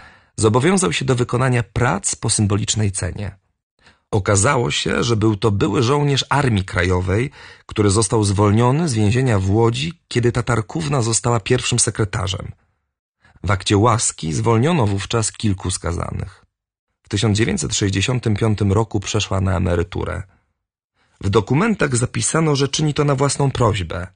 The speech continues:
ale tak naprawdę z powodu ostrego konfliktu z towarzyszem Wiesławem została zmuszona przez aparat partyjny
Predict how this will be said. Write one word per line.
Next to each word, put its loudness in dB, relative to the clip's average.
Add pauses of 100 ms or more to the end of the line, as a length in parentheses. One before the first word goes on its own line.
(280)
ale 2
tak -2
naprawdę 2 (420)
z -6
powodu 2
ostrego 0
konfliktu -2
z -8
towarzyszem 2
Wiesławem 2
została 2
zmuszona 2
przez -4
aparat -2
partyjny -2